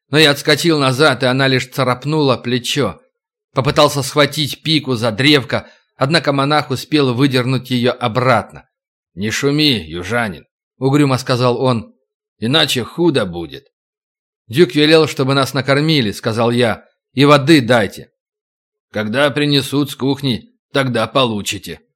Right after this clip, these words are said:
Григорий, обдав меня самогонным духом, зашагал обратно. «Не шуми, Веснил,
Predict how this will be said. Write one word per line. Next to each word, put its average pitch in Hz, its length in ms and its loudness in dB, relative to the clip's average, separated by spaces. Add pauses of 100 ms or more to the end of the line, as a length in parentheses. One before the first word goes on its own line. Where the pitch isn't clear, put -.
(440)
Григорий, 151 460 4
обдав 147 360 2
меня 139 300 0
самогонным 127 720 0
духом, 131 420 0 (220)
зашагал 135 540 2
обратно. 127 560 0 (480)
«Не 110 160 -4
шуми, 131 580 -2
Веснил, 123 640 -4